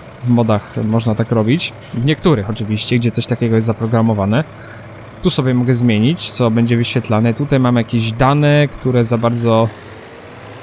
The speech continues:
a nie, tutaj chyba są obroty i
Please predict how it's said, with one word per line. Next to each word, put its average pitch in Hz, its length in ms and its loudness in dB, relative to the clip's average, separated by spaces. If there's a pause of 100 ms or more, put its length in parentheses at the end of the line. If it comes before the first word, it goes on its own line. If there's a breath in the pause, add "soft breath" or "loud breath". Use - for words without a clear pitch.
(460)
a 135 40 0
nie, 135 160 4
tutaj - 260 -2
chyba 135 360 2
są 123 380 0
obroty 170 840 2 (760)
i 135 260 4